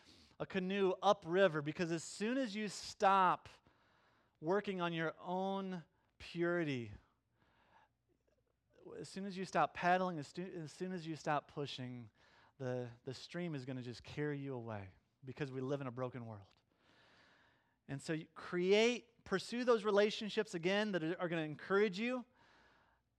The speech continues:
to keep going when you get tired. And then also begin to create, create habits that are gonna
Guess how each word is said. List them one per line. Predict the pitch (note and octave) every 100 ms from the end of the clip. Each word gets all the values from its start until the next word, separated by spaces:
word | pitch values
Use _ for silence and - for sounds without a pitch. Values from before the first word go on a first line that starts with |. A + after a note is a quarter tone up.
| -
to | D#3+ C#3+ C#3+ E2+ -
keep | - A3+ F3
going | F#3+ G3+ G#3+ A3 G3+
when | F3 E3+ E3
you | F3
get | E3 F3
tired. | - F#3 G#3 A#3 B3+
And | A#3 _ _ _ _ _ _ _ - D#3
then | E3
also | G3+ G#3 G#3+ F#3+ - _ _ _ _ -
begin | D#3 G#3
to | F#3+
create, | - G#3 G3 F3+ _ -
create | - G3 G3+ F3+
habits | - - F#3+ G3+ G#3+
that | -
are | F3
gonna | E3